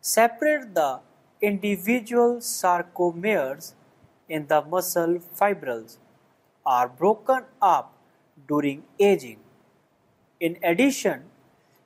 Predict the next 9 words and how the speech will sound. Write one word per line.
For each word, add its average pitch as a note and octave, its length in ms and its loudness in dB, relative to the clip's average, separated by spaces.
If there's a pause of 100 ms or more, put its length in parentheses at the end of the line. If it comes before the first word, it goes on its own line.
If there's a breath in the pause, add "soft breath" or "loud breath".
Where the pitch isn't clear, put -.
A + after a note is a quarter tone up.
(140)
the E3 120 0
fibrillar B3 880 2
protein, F3+ 640 -2 (760)
titin A3 500 0 (460)
and B2 320 -2 (580)
desmin, F3+ 580 0 (760)
are B2+ 460 4 (440)
degraded. C#3 680 -2 (1200)
In B3+ 180 0